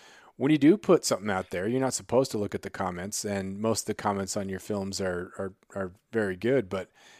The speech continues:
do you ever look at some of the ones or that are, like, maybe the one or two stars and think, "Man, what did this person think?" Or, or, or entertain, uh, looking at the, at the comments and,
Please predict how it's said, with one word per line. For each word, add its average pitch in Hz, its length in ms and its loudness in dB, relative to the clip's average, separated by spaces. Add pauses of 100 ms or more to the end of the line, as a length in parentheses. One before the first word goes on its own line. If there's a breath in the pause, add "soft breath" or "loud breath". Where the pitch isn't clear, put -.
(140 soft breath)
do 110 80 2
you 127 60 10
ever 151 200 8
look 151 180 4
at 156 140 0
some 143 180 0
of 139 40 0
the 139 100 4
ones 135 400 0
or 104 280 2 (1300)
that 110 140 0
are, 104 80 0
like, 104 180 -2
maybe 101 180 -2
the 101 100 0
one 101 260 2
or 117 80 2
two 123 220 -2
stars 127 480 6
and 117 80 -8
think, 104 140 -4
"Man, 98 240 -4
what 104 80 -2
did 117 80 -14
this - 160 -6
person 131 320 -4
think?" 110 460 -2
Or, 98 440 -2 (480 soft breath)
or, 101 320 -6
or 110 220 -2
entertain, 123 800 0
uh, 113 240 6
looking 110 400 0
at - 140 -4
the, 117 120 4
at 113 140 0
the 117 80 0
comments 117 500 0
and, 101 320 -4